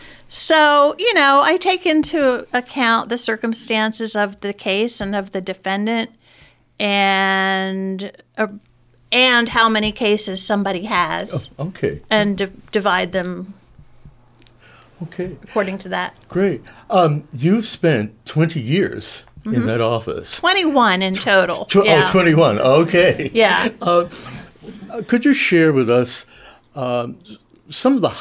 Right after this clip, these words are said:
Speaker 2: highlights of, of those twenty years in that office?
Speaker 1: <laughs>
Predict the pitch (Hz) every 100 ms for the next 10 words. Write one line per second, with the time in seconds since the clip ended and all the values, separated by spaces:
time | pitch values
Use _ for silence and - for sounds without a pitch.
0 | 147 180 170 104 85 - - - - -
1 | - 143 110 110 151 127 117 110 - -
2 | 110 98 98 92 95 90 90 - - -
3 | - - - -